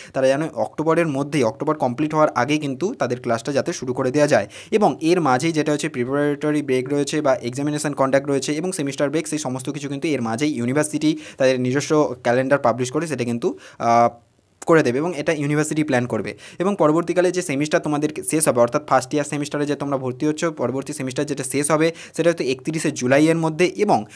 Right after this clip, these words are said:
তোমাদের যে নেক্সট একাডেমিক সেশন সেটা কিন্তু শুরু করে হয়ে যাবে একই, আহ, মানে পয়লা আগস্ট থেকে।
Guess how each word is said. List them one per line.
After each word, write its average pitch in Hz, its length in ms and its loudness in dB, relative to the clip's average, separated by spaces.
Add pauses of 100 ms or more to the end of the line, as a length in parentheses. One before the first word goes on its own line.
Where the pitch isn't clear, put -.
(120)
তোমাদের 147 260 2
যে 147 120 -2
নেক্সট 147 340 0
একাডেমিক 143 360 0
সেশন 147 240 -2
সেটা 139 180 -2
কিন্তু 139 180 -2
শুরু 123 220 -2
করে 135 180 0
হয়ে 127 200 0
যাবে 127 180 4
একই, 139 400 -2
আহ, 117 160 -6
মানে 120 160 -4
পয়লা 139 300 4
আগস্ট 127 360 0
থেকে। 104 200 -4